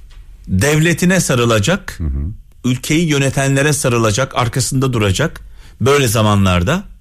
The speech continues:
Speaker 1: böyle kritik anlarda ülkeyi yönetenler de ayrım gayrım yapmaksızın,
Speaker 2: Kritik anlar dışında.
Speaker 1: bana oy verenler,
Speaker 2: Evet.
Speaker 1: vermeyenler diye ayırmadan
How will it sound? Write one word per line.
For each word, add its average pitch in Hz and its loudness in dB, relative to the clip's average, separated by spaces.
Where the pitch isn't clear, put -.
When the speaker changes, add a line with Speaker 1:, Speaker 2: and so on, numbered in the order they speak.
Speaker 1:
böyle 120 -2
kritik 127 -4
anlarda 101 0
ülkeyi 185 0
yönetenler 151 2
de 123 2
ayrım 151 2
gayrım 143 2
yapmaksızın, 117 0
Speaker 2:
Kritik 98 -2
anlar 98 2
dışında. 120 2
Speaker 1:
bana 170 4
oy 185 2
verenler, 156 2
Speaker 2:
Evet. 143 2
Speaker 1:
vermeyenler 131 2
diye 135 2
ayırmadan 117 2